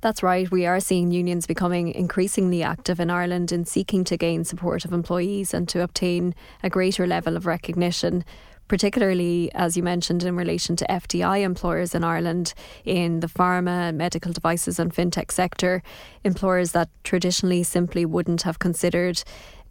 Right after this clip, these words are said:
union targeting them over the past twenty years. And this is something that is certainly of interest to a large number of our clients. The approach that the unions appear to be adopting in doing so is the more traditional approach of issuing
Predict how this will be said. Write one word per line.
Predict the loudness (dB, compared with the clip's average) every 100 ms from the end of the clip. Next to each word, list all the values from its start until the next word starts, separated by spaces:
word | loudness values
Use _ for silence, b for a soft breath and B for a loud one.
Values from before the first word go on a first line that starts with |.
| -6
union | 0 2 2 2 2 0
targeting | 2 2 2 0 2
them | 2 0
over | 0
the | -2
past | 0 0 0 -2
twenty | 0 0 0
years. | 2 2 2 0 -4 B B B
And | 2
this | 2 2
is | 2
something | 2 2 2
that | 2
is | 0
certainly | 0 0 0 0
of |
interest | 0 0 -2 -2 0
to | 0
a |
large | 2 2 0
number | 0 0
of | 0
our | 0 0
clients. | 0 0 -2 -4 -10 -12 B B B B B
The | 2
approach | 4 4 2 4
that | 2 4
the | 2
unions | 2 2 2
appear | 0 0 -2
to | 0
be | 0
adopting | 2 2 2 0 0
in | 2
doing | 2 2 2
so | 0 2 2
is | 2
the | 2
more | 2 0
traditional | 0 0 0 0 0
approach | 0 0 0 0 0
of | 0
issuing | 0 0 0 -2